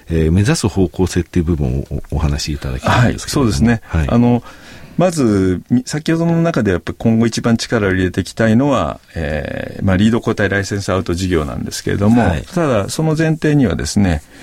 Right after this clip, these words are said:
Speaker 2: あの、基盤技術ライセンス事業において、
Speaker 1: はい。
Speaker 2: その、まあ、我々今一番力を入れて、完全人アドリブシステム、完全人の抗体を作るアドリブシステムというものも開発してます。
Speaker 1: はい。
Speaker 2: これによって、大手、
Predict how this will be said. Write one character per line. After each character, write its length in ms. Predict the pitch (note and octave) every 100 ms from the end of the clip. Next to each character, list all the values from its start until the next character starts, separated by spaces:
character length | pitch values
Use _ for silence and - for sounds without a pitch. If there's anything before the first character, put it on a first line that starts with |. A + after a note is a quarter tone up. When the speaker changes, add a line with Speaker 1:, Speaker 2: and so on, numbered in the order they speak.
| -
Speaker 2:
あ 140 | - D#2+
の、 80 |
基 140 | E2 A2
盤 180 | B2 A#2+
技 80 |
術 220 | A#2+ A2+ A#2
ラ 120 | A#2
イ 60 |
セ 140 | G#2 A2
ン 60 |
ス 160 | G#2 G#2
事 180 | G2 G#2
業 180 | F2 D2
に 140 | D2
お 100 | D#2
い 100 | C#2+
て、 360 | - F2 C#2+ A#1+
Speaker 1:
は 140 | F2+
い。 20 |
Speaker 2:
そ 100 | C2
の、 280 | B1+ B1+ A1 -
ま 120 | - D2+
あ、 120 | - - -
我 140 | G2 G2+
々 140 | G#2+
今 160 | A2+ -
一 160 | -
番 140 | G2 F2
力 240 | - F2
を 20 |
入 40 | D2
れ 60 |
て、 140 | - D2+
完 320 | - D3 D3+
全 240 | C3+ C3
人 220 | B2 - A2
ア 60 |
ド 100 | G#2+
リ 80 | G#2
ブ 100 | F#2+
シ 160 | - F#2
ス 140 | -
テ 100 | -
ム、 160 | A#2 C3 -
完 240 | - D3 C#3+
全 200 | C#3 C3
人 180 | C#3
の 100 | C3
抗 220 | A#2 A#2 A2
体 180 | G#2+
を 80 | F#2+
作 240 | - - E2
る 160 | D2+ - - -
ア 180 | - E2+
ド 120 | E2+
リ 100 | E2
ブ 80 | E2
シ 160 | - E2
ス 120 | -
テ 100 | B1+
ム 120 | A#1
と 120 | -
い 20 | G2+
う 40 |
も 100 | E2+
の 80 | B1
も 80 | A1+
開 180 | E2
発 220 | D2 C#2+ -
し 60 |
て 100 | -
ま 100 | -
す。 160 | - -
Speaker 1:
は 280 | - - D#2+
い。 100 | C2+
Speaker 2:
こ 140 | - C#3
れ 120 | C3+
に 80 | C3
よ 120 | B2+
っ 20 |
て、 520 | - - D3 A2 C2 - - -
大 160 | G2+ F#2
手、 320 | - A#1+ -